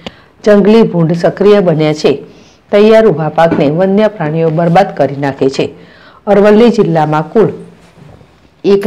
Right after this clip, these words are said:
લાખ પિસ્તાલીસ હજાર પાંચસો ચોસઠ હેક્ટર જમીનમાં ખેડૂતોએ રવિ વાવેતર કર્યું છે. જે વિગતવાર જોઈએ તો ઘઉં એક્યાસી હજાર ત્રણસો પચાસ હેક્ટર, બટાકા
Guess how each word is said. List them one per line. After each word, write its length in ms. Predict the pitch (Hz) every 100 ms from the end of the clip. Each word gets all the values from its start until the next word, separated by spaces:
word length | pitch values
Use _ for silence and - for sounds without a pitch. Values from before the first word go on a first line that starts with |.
| 190
લાખ 240 | 190 196
પિસ્તાલીસ 560 | 180 - 117 143 170 185 170
હજાર 160 | 185 196 190
પાંચસો 300 | 143 143 151 147
ચોસઠ 460 | 165 160 196 196
હેક્ટર 320 | 165 147 160 151
જમીનમાં 500 | 139 131 165 190 202 - - _ - - -
ખેડૂતોએ 520 | 226 202 226 180 170 170
રવિ 180 | 175 208 190
વાવેતર 360 | 151 151 156 156
કર્યું 300 | - 143 160
છે. 80 | 208 170
જે 160 | 175
વિગતવાર 480 | 156 147 143 160 165 170
જોઈએ 260 | 143 143 147 185
તો 80 | 143 - - _ _ _ _ _ _ _ _ _ _ _
ઘઉં 280 | 147 196 214 226
એક્યાસી 500 | 202 - 185 185 214 196
હજાર 160 | 214 208
ત્રણસો 360 | 165 160 156 185
પચાસ 420 | 147 143 - 185 185
હેક્ટર, 380 | 147 - 160 196 190 - _ _ _ _ _ - - - _ _ _
બટાકા 440 | 180 170 190 214